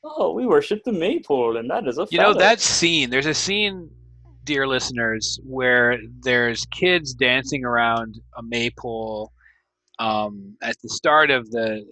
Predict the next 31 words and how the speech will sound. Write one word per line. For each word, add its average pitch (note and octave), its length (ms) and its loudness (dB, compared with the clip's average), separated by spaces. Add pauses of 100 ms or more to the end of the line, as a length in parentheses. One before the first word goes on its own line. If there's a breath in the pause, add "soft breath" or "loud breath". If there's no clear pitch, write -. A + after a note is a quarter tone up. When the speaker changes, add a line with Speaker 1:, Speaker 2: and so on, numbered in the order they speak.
(180)
Speaker 2:
apparently G#2 300 -8
the G#2 80 -16
Wicker B2 360 -4
Man A2 380 0
Festival G#2 480 -8
or G2 160 -16
whatever G2+ 260 -16
they F#2+ 80 -14 (100)
called F#2+ 240 -12
it, - 60 -20 (120)
May, A2+ 340 -4
May, G#2+ 500 -6
May G#2+ 180 -6
Day F#2+ 380 -6
or F2+ 140 -12
whatever. F#2 420 -16 (640 soft breath)
And A#2 280 0 (200)
that F#3 280 4
scene E3+ 420 0
still D3+ 500 -4
haunts C#3 400 -4
me G#2 260 -6
to A#2 220 -8
this B2+ 240 2
day. G2+ 520 0 (540)
It's, - 400 -2 (220)
it's - 220 -6
a C3 80 -6
nightmarish C#3 880 0
scene B2 380 -2
of A2 140 -6